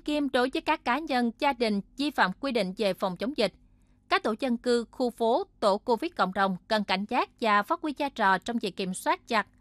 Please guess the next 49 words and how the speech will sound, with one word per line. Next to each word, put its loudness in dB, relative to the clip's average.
người 2
ra 0
vào 2
địa -2
phương -6
mình. 2
Người 4
dân 0
cần 2
nêu 0
cao 2
tinh -2
thần -4
cảnh -4
giác, 2
thông 0
báo 0
ngay -2
cho -8
cơ -4
quan -4
chức -10
năng 2
những 2
người 2
lạ 2
mặt -2
xâm 0
nhập 0
vào 2
khu -6
dân -4
cư. 2
Khuyến 0
cáo 0
người 0
dân 0
tuân 0
thủ -4
nghiêm 0
nguyên 2
tắc -2
năm 0
K, -6
tiêm -2
phòng -2
vaccine 0
khi -2
đến 0